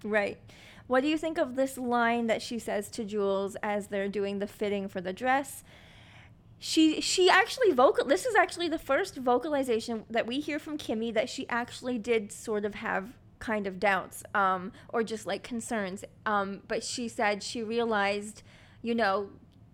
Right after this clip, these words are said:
Jules is important to him, and she says this line. He, she goes, "He's got you on a pedestal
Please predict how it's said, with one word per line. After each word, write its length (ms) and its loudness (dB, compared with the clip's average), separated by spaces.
Jules 340 2
is 140 -4
important 520 -4
to 80 -6
him, 320 -2
and 460 0
she 240 -6
says 400 -2
this 240 -6
line. 320 -4
He, 180 -8
she 200 -10
goes, 380 -2
"He's 240 -2
got 320 4
you 300 -2
on 160 0
a 80 -2
pedestal 760 0